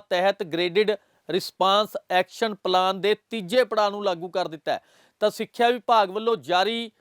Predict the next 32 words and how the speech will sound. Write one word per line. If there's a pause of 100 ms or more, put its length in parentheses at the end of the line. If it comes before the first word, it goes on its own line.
(140)
ਹੁਕਮਾਂ
ਦੇ
ਵਿੱਚ (120)
ਆਖਿਆ
ਗਿਆ
ਕਿ
ਸਰਕਾਰੀ, (280)
ਸਰਕਾਰੀ
ਸਹਾਇਤਾ
ਪ੍ਰਾਪਤ, (380)
ਅਣ
ਸਹਾਇਤਾ
ਪ੍ਰਾਪਤ,
ਮਾਨਤਾ
ਪ੍ਰਾਪਤ
ਪ੍ਰਾਈਵੇਟ
ਸਕੂਲਾਂ
ਦੇ
ਨਾਲ-ਨਾਲ (340)
ਦਿੱਲੀ
ਛਾਉਣੀ (240)
ਬੋਰਡ
ਦੇ
ਸਕੂਲਾਂ
ਦੇ
ਮੁਖੀਆਂ
ਨੂੰ
ਵੀ
ਤੁਰੰਤ
ਪ੍ਰਭਾਵ
ਦੇ
ਨਾਲ,